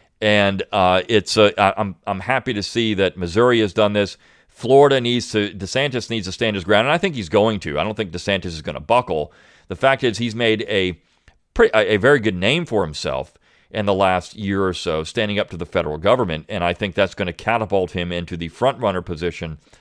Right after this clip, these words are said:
for the Republican nomination in twenty twenty-four. He's already acting like it. I mean, this is the thing.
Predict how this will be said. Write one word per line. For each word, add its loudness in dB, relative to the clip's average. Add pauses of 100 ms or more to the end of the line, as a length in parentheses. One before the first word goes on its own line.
(200)
for 2
the 0
Republican 0
nomination -2
in -10
twenty -8
twenty-four. 2 (180)
He's 0
already 8
acting -2
like -14
it. -20 (100)
I -14
mean, -2
this 0
is -8
the -8
thing. -2